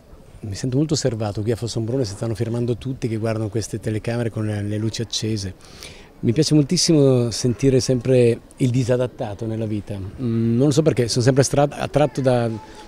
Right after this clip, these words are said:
i due terzi meno fortunati del mondo rispetto al terzo fortunato che è il nostro Occidente. Quando mi sento di voler ricercare qualcosa, vado in Sud America, vado in Africa, vado nel Medio Oriente. Mi sembra che ci sia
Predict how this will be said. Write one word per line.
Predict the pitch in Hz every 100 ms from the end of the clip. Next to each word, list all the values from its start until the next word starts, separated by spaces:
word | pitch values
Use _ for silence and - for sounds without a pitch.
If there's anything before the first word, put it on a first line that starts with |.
| - - - - - - - - -
i | 127
due | 117 147
terzi | 139 139 -
meno | 131 131
fortunati | 117 127 131 127 123 127 117 113 113
del | 113
mondo | 117 120 113
rispetto | 107 - 113 117
al | 107
terzo | 123 117 113
fortunato | 107 - 120 117
che | 110
è |
il | 110
nostro | 110 - 113
Occidente. | - 110 104 98 95 101
Quando | - 123 127
mi | 127 123 127
sento | - - 156 135
di | 131
voler | 120 127 135
ricercare | 131 - 131 139 131
qualcosa, | 147 135 151 139
vado | 110 113 117
in | 113
Sud | - 123
America, | 127 135 135
vado | 117 110
in | 113
Africa, | 127 127 123 113
vado | 113 107 110 107 104 - - - - - -
nel | - 113
Medio | 113 117
Oriente. | 120 123 123 113 123 113
Mi | 131
sembra | 123 170 156
che | 143
ci | 127
sia | - 147